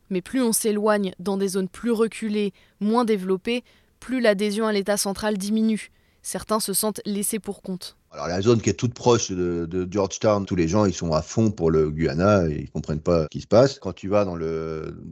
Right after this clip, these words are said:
Speaker 2: dans le f-, dans le fond du, de l'Essequibo à la frontière, là, euh, là aussi, on, la, la, la plupart des gens sont très, très, très pro, euh,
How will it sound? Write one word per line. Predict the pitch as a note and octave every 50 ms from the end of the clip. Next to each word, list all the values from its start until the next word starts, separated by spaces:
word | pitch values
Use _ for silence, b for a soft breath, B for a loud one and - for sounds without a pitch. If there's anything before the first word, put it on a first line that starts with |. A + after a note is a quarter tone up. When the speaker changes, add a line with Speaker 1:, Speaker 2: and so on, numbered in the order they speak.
| E2 - -
Speaker 2:
dans | D#2+ D#2
le | D#2
f-, | D#2 - - - -
dans | D#2+ D#2
le | D#2 D#2
fond | - - - B2 B2 G#2+
du, | F2+ E2+ E2+ D#2+ D#2
de | D#2+ E2 E2+
l'Essequibo | E2+ E2 E2 - E2+ E2 - F#2+ F2+ G2 G2 F#2
à | D#2+
la | C#2+
frontière, | C#2 - - D#2 D2+ A2+ B2 C3+ C#3+ C3 B B B B B B
là, | - F2+ E2+ D2+ D2
euh, | E2 D#2+ E2
là | E2+ F2+ G2 G2
aussi, | G2 F#2+ - - B2 A#2
on, | G#2+ F#2 E2+
la, | D#2+ D2 D#2 D2+ D2+
la, | D#2 D#2 D#2+ D#2+ D#2 D2+ D2+ D2+
la | D#2+ D#2+
plupart | - G2+ F#2 - G2 F2+ F2
des | F#2 F2+
gens | F#2 G#2+ G#2 G2
sont | - - F2 E2 D#2+
très, | - - - G2
très, | - - - F#2+ F#2
très | - - - F#2+ E2+
pro, | - _ _ - F#2 F2 E2+ D#2+
euh, | D2 D#2 D#2 D#2 D#2 D#2 D#2